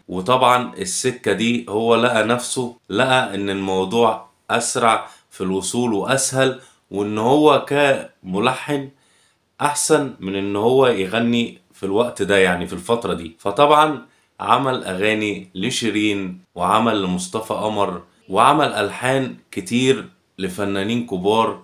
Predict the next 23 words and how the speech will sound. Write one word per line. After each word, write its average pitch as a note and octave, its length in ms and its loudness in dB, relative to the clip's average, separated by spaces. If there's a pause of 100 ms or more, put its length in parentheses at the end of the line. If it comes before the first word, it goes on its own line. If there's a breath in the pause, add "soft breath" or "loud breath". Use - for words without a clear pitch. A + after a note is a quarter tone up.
(100)
لحد F#2 580 -2 (460)
ما F#2 100 -4
بدأ B2+ 560 2
في - 140 -14
فترة C3+ 540 -2 (360 loud breath)
إن F#2+ 180 -4
هو A#2 340 2
بقى A#2+ 400 0 (460 soft breath)
ي-، F2+ 560 -4
يلحن، C3+ 540 -2 (220)
وبدأ G#2+ 360 -4
إن F#2+ 140 -6
هو G#2+ 200 -2
ينتج A#2+ 520 -2 (160)
ألبومات F2 480 -4
لنفسه F#2+ 400 -6
ويعمل F#2 420 -4
أغاني F#2 500 -4 (220 soft breath)
لنفسه، F2 460 -6
عشان F#2+ 320 -8
برضو G#2+ 420 -4
حب - 360 0 (440)
الغنى B2+ 540 2